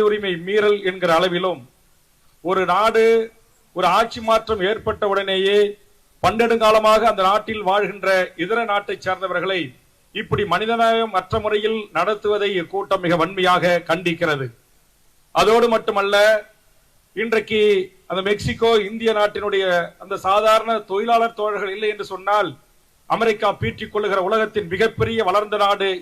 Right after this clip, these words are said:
என்பதற்கான அந்த அடி செங்கல்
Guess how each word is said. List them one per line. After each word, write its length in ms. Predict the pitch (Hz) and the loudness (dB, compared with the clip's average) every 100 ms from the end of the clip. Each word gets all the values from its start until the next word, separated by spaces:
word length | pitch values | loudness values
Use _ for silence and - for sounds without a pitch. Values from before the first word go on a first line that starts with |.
| 180 | -4
என்பதற்கான 580 | 202 196 190 190 190 180 175 160 - _ _ 160 | -2 -2 0 2 2 4 2 0 -4 _ _ -2
அந்த 160 | 185 170 160 | 0 0 0
அடி 200 | 185 233 233 - | 0 -2 -4 0
செங்கல் 420 | 208 226 220 214 | 2 2 4 6